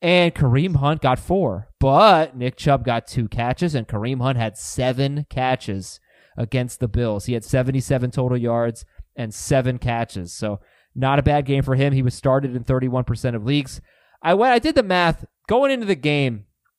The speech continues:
Nick Chubb had twenty-five catches for a hundred sixty-one yards. I said, "Let's take where he is after,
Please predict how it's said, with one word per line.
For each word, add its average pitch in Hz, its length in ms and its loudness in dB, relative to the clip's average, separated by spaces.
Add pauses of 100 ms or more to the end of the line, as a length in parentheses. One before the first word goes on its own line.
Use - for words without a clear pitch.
(140)
Nick 180 240 -2
Chubb 185 300 2
had 147 420 2 (1120)
twenty-five 208 500 2
catches 170 340 2
for 156 160 2
a 143 60 2
hundred 139 320 0
sixty-one 117 500 -4
yards. 82 480 -8 (840)
I 208 140 4
said, 226 280 2
"Let's 247 180 0
take - 220 0
where 247 160 4
he 226 160 4
is 156 420 2 (600)
after, 170 480 2